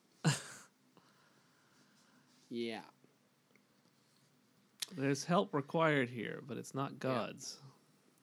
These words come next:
Speaker 1: So if you, so he, he goes on and he continues to tweet. If you Google Exodus International, you'll see,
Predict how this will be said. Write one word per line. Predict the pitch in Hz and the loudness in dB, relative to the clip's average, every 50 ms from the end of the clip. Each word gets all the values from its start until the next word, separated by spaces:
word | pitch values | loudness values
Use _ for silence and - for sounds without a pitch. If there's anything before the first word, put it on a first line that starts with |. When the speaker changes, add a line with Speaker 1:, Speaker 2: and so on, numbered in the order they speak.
| _ - - - - - - - - - - - - - | _ -20 -20 -20 -20 -20 -20 -20 -20 -20 -20 -20 -8 -2
Speaker 1:
So | - - - 170 170 202 - - | 2 6 6 6 6 6 6 6
if | 196 175 - | 6 8 10
you, | 226 247 240 190 196 | 10 10 10 8 6
so | 202 - 180 165 160 180 | 4 4 4 6 4 4
he, | 165 139 165 165 | 2 4 4 4
he | 170 165 - 175 | 4 4 2 2
goes | 143 175 165 151 | 4 4 6 6
on | 185 180 | 6 6
and | 156 151 | 6 4
he | 143 | 4
continues | - - 139 135 175 165 151 151 | 2 0 0 2 4 4 4 2
to | - | 0
tweet. | 120 - - 135 113 - - - - - - - - - _ - | -4 -4 -4 -4 -4 -4 -8 -14 -18 -18 -20 -20 -20 -10 _ -2
If | 165 156 - | -2 2 4
you | 185 185 | 4 4
Google | 170 143 131 - 202 262 302 226 170 151 131 147 - - - | 4 4 6 10 12 12 12 10 8 6 4 2 -2 -4 -2
Exodus | 185 175 175 - - - 226 220 254 - - | -2 0 2 4 6 8 8 8 6 4 2
International, | - 185 180 175 - 175 160 151 147 143 147 143 - - 123 101 76 64 - - - _ _ _ _ _ _ _ _ _ _ - - _ _ _ | 2 2 2 2 2 2 2 2 2 0 0 -2 -4 -4 -6 -6 -8 -10 -14 -20 -20 _ _ _ _ _ _ _ _ _ _ -20 -20 _ _ _
you'll | - 151 151 151 143 | 2 4 4 4 6
see, | 143 - - - - 233 233 185 123 113 107 104 | 6 6 6 8 8 8 6 6 2 0 -4 -8